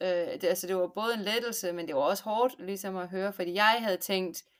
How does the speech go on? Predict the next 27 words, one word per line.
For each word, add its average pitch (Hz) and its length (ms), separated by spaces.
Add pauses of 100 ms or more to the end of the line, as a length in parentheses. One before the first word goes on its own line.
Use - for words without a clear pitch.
(360)
du 190 40
ved, 190 100
worst 202 340
case 180 180
scenario, 170 480
så 185 120
skal 185 200
han 175 180
ud 175 300 (440)
i - 60
en, 165 340
en 156 160
dagpleje, 147 400
måske 170 200
en 190 120
privat 185 360
dagpleje, 151 380
der 151 80
kun 160 200
har 165 200
tre 240 260
eller - 240
fire 233 300
børn, - 220
hvad 180 140
ved 165 160
jeg. - 240